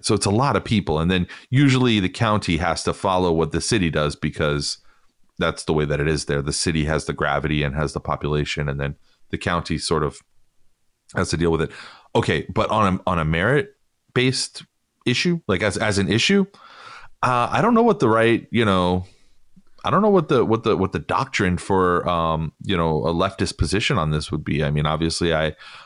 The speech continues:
I want to, uh, my, my politics and my position on these things are that anything that can, uh, democratize or, or free workers a little bit more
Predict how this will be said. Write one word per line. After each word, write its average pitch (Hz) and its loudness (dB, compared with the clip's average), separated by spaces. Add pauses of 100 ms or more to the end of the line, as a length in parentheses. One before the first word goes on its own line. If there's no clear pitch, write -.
(140)
I 87 0
want 87 0
to, 82 -2 (160)
uh, 90 -2
my, 92 0
my 87 -2
politics 95 -2
and 78 -2
my 80 -2
position 85 -4
on 82 -2
these 82 -4
things 87 -2
are 78 0
that 78 -2 (460)
anything 92 0
that 80 -4
can, 80 -2
uh, 73 -2 (1400)
democratize 87 0
or, 78 2
or 76 0
free 95 2
workers 90 0
a 98 2
little 92 0
bit 90 0
more 95 0